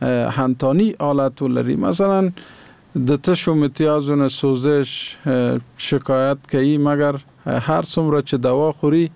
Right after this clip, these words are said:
نتیجه نه ورکوي. یا مثلاً بل ځای په خو کې زخم پیدا شوی ده، مثلاً سترګو کو، اه، دو-، اه،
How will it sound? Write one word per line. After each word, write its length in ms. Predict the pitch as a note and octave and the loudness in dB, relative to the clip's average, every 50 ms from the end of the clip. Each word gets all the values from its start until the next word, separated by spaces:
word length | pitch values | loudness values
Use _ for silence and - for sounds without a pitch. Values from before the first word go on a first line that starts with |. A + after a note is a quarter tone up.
| _ _ - | _ _ -2
نتیجه 600 | C3 B2 A#2+ - - B2 A#2 C3+ C3+ C3 B2+ B2+ | -2 -2 -2 -2 -2 -2 0 2 2 2 0 0
نه 160 | C3 C3 C3 | 0 0 2
ورکوي. 480 | B2 A#2+ A#2+ A#2+ B2 - B2 B2 B2+ D3 | 2 0 0 -2 -2 -2 -2 0 0 2
یا 140 | D#3+ F3 F#3 | 0 2 2
مثلاً 480 | F#3+ F3+ E3 E3 F3 F3 F3 E3+ D#3+ | 0 0 2 2 2 2 2 0 0
بل 220 | C#3+ D3 E3 D#3+ D3+ | 0 0 0 0 0
ځای 240 | C#3 D#3 D3 C#3 C3 - | 0 2 0 0 0 -2
په 100 | D3 C3+ | -4 -4
خو 280 | B2+ - - D3+ C#3+ C#3 - | -4 -2 0 0 0 0 0
کې 40 | D3 | 0
زخم 500 | C3+ B2+ C3+ D3 D3 C#3 - C#3+ C3+ B2 | 0 2 0 0 -2 -2 -2 -4 -4 -2
پیدا 360 | B2+ C3+ C3 B2+ C3 B2+ B2+ | 0 0 0 2 2 0 0
شوی 340 | A#2+ - C3+ C3 C3 C3 B2 | -2 -4 -2 0 0 0 0
ده، 120 | C3 B2+ | 0 0
مثلاً 480 | C3 C3+ C#3 B2+ C#3 C3 C3 B2+ C3 C3 B2 C3 - - - - - - | 0 0 0 0 0 0 0 0 0 -2 -2 -4 -12 -18 -20 -18 -6 -4
سترګو 540 | C#3 C3 - - - F#3 F3 E3 D3+ D3+ C#3+ | -2 -2 -2 -2 0 0 0 0 0 -2 -2
کو، 180 | C#3 - C#3+ C#3 | 0 2 0 0
اه، 440 | B2+ B2+ - - D#3+ C3+ B2+ B2+ B2 | 0 -2 -6 -4 -2 0 0 0 0
دو-، 280 | A#2+ A#2+ C#3 C#3+ C#3+ C#3+ | 0 0 0 0 0 0
اه، 540 | D#3 C#3+ C3+ B2+ B2+ B2+ C3 C3+ C3+ C3+ B2+ | 0 -2 0 0 0 2 2 2 2 0 0